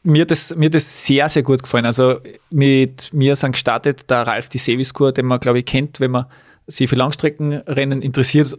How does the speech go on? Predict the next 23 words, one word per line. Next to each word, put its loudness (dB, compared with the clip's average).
der 0
auch 0
zu -6
den -6
Besten -4
gehört. 0
Dann -2
der -2
Markus -2
Hager, 0
der -2
damals 0
eine -4
Taktik -4
angewendet -2
hat, -4
die 2
ich 2
mir 2
einfach -4
nicht -2
vorstellen -2
kann. -4